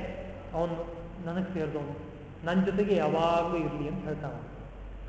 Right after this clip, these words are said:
ಅಲ್ಲೇ ಅವನ ಮಾತು ಕೇಳದೆ ಹೋದ್ರೆ, ಇನ್ನು ಇವನ ಹತ್ರ ಕರ್ಕೊಂಡ ಮೇಲೆ ಇನ್ನು ಕೇಳ್ತಾನೆ ಅಂತ ಯಾವ ಗ್ಯಾರಂಟಿ?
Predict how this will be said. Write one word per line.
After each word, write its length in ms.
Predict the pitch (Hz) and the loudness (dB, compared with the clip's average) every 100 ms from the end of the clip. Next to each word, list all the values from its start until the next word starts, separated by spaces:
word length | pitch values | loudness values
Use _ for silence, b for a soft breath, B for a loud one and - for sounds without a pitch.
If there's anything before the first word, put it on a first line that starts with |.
| B B - | B B 4
ಅಲ್ಲೇ 440 | 160 233 269 302 330 | 10 10 12 12 12
ಅವನ 320 | 311 262 254 | 12 12 12
ಮಾತು 300 | 220 233 - | 12 12 12
ಕೇಳದೆ 260 | 220 233 247 | 12 12 12
ಹೋದ್ರೆ, 480 | - 175 147 151 208 233 - - - - - - | 12 8 8 8 8 8 2 -4 -4 -6 -6 6
ಇನ್ನು 200 | 262 262 | 8 10
ಇವನ 160 | 254 | 10
ಹತ್ರ 360 | 240 233 233 311 | 12 10 12 10
ಕರ್ಕೊಂಡ 460 | 311 220 - 277 262 | 12 8 10 8 10
ಮೇಲೆ 640 | 208 156 151 214 226 - - - - 226 | 10 10 8 8 6 2 -4 -6 -4 6
ಇನ್ನು 280 | 254 254 247 | 8 8 12
ಕೇಳ್ತಾನೆ 540 | 269 294 277 262 240 | 12 12 12 12 12
ಅಂತ 160 | 226 254 175 | 10 8 10
ಯಾವ 300 | 170 190 190 | 12 12 12
ಗ್ಯಾರಂಟಿ? 840 | 165 180 185 185 185 185 185 185 | 10 10 10 8 6 4 4 4